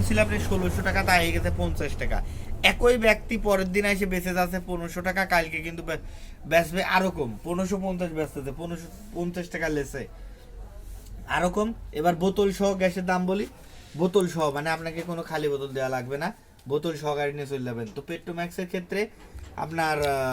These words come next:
ছিল ছাব্বিশশো টাকা, এখন হয়ে গেছে চব্বিশশো টাকা, দুইশো টাকা নাই হয়ে গেছে। তারপর ফ্রেশ ছিল সাতাশশো টাকা, তা হয়ে গেছে পঁচিশশো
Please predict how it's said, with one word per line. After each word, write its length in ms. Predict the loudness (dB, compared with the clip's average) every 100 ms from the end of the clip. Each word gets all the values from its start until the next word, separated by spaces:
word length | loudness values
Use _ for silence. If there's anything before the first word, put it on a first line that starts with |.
| -2 -2
ছিল 140 | 0 0 0
ছাব্বিশশো 380 | -2 -2 -6 -6
টাকা, 120 | -4 -4
এখন 120 | -4 -6
হয়ে 100 | -6
গেছে 140 | -8 -8 -8
চব্বিশশো 400 | -8 -8 -10 -8 -8
টাকা, 140 | -10 -12 -14 -14 -8
দুইশো 220 | -6 -4 -4
টাকা 120 | -2 -2
নাই 140 | -2 -4
হয়ে 120 | -4
গেছে। 160 | -6 -8 -12 -12 -12 -8 -4
তারপর 200 | -2 -2
ফ্রেশ 280 | 0 0 0 0
ছিল 140 | 2 2 0 -6 -16 -12 -6
সাতাশশো 400 | -2 -2 -2 -2 2
টাকা, 160 | 2 2 -2 -2
তা 80 | 2 4
হয়ে 140 | 4 0
গেছে 160 | -2 -2
পঁচিশশো 400 | -4 -6 -6 -4